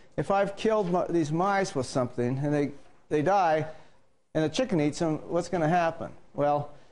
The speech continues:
uh, I've never seen a chicken poisoned by eating a poisoned mouse, but I, but chickens, for some reason, will kind of pick at 'em if they happen to die in the coop. Sometimes they die and go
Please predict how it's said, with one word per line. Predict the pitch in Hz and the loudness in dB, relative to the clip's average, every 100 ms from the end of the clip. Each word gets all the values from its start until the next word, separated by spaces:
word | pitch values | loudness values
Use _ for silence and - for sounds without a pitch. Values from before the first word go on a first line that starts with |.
| _ _ _ _ _ _ _ - | _ _ _ _ _ _ _ 0
uh, | 175 165 143 - - - - - _ _ - - - | 2 2 -2 -8 -12 -18 -20 -20 _ _ -20 -20 -6
I've | 170 160 | 0 2
never | 175 233 240 | 4 2 2
seen | 196 233 226 | 0 0 2
a | |
chicken | 190 220 214 180 | 0 0 0 -2
poisoned | 147 - 202 202 208 175 | -2 0 2 2 0 2
by | 160 | 2
eating | 170 196 185 | 2 0 -2
a | |
poisoned | 143 170 180 156 147 131 - - - _ | -2 0 0 0 -2 -4 -10 -20 -20 _
mouse, | 151 156 180 185 | -2 0 0 -2
but | - 131 | 0 0
I, | 147 - - 139 | 0 -2 -6 -4
but | 139 - | -4 -4
chickens, | - 214 208 165 139 - - - _ _ _ _ _ | -4 -2 -2 -2 -4 -10 -20 -20 _ _ _ _ _
for | 151 | -6
some | - 202 156 | -2 -2 0
reason, | 143 135 143 | 0 0 -2
will | 135 | -2
kind | 170 160 | 0 0
of | 127 | 0
pick | 190 196 | -2 0
at | 151 151 | 2 2
'em | 151 | 0
if | 127 | 0
they | 135 | 0
happen | 170 175 156 | 2 0 0
to | |
die | 135 156 | 2 2
in | 156 | 2
the | 127 | 0
coop. | 117 175 113 | -2 0 -2
Sometimes | - 156 160 147 | -2 -4 -2 -2
they | 135 | -2
die | 117 147 | 0 0
and | 139 127 | 0 0
go | 143 | 0